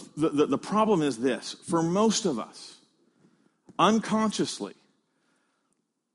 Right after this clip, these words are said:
but we are operating in this world, finding our place with this. We are trying to find the reason why we belong or exist here or there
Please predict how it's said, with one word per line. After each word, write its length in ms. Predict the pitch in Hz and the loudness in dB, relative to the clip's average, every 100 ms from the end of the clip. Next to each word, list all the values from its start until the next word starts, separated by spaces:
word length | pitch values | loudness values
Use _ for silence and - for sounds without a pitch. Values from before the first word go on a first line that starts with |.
| _ | _
but 120 | 156 170 | 2 4
we 160 | 196 | 6
are 160 | 185 165 | 6 4
operating 600 | 180 208 208 180 151 143 | 2 0 2 2 2 0
in 140 | 139 147 | -2 -4
this 220 | 147 156 | -4 0
world, 260 | 160 151 | 2 2
finding 320 | - 156 165 165 | 0 -2 -2 -2
our 160 | 147 | -4
place 400 | - 135 123 - | -4 -2 -2 -2
with 220 | 117 110 | -6 -4
this. 520 | 120 131 - - - - - - - | 0 0 0 -8 -10 -14 -18 -6 6
We 140 | 151 | 6
are 100 | 139 | 6
trying 680 | - - 175 196 196 208 190 | 0 -4 0 2 2 0 0
to 120 | 160 | -4
find 500 | - - 160 170 160 | -6 -2 0 0 0
the 100 | 131 | 2
reason 560 | 120 143 165 143 143 120 - | 4 4 4 0 -4 -8 -6
why 640 | 143 139 127 117 104 107 113 _ _ _ - | -2 0 -2 -4 -8 -10 -12 _ _ _ 2
we 280 | 160 202 190 | 4 4 0
belong 1040 | 151 143 123 143 143 120 101 101 117 131 - _ _ _ - | 2 2 4 2 2 0 -2 -6 -10 -12 -18 _ _ _ 4
or 280 | 165 180 180 | 8 8 6
exist 920 | 151 127 113 143 117 113 - - - | 2 0 -2 0 0 -2 -10 -14 -16
here 300 | - 180 190 | -6 0 2
or 240 | 185 160 147 | 2 2 0
there 460 | 120 113 98 92 | 0 -4 -4 -10